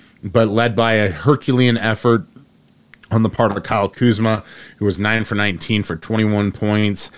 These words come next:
had, uh, eight total rebounds, had a really nice assist there at the end to Jak-, uh, Poeltl, Poeltl, excuse me, uh, who had nineteen points, fourteen rebounds, was an absolute beast on the defensive boards.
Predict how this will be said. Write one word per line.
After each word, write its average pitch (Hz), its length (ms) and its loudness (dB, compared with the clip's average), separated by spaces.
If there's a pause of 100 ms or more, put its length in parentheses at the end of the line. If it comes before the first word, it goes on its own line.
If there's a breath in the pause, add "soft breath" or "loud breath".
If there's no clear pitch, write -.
(200 loud breath)
had, 90 380 -4
uh, 82 300 -12
eight 117 220 0
total 107 240 0
rebounds, 101 500 0
had 104 120 -2
a 98 40 2
really 110 240 2
nice 104 280 0
assist 101 400 -4
there 101 160 2
at 85 100 -2
the 92 180 -2
end 98 360 -2
to 104 100 -6
Jak-, 95 300 -2 (160)
uh, 90 260 -2
Poeltl, 110 500 0 (300)
Poeltl, 123 400 2 (120)
excuse 101 400 -6
me, 101 220 -4 (500 loud breath)
uh, 80 420 -8 (140)
who 107 160 0
had 101 220 -2
nineteen 110 420 -2
points, 107 360 -2
fourteen 110 440 -2
rebounds, 95 460 -2
was 87 100 -4
an 98 60 -2
absolute 92 640 -4
beast 101 280 -2
on 92 120 -4
the 90 80 -4
defensive 82 540 -8
boards. 82 480 -8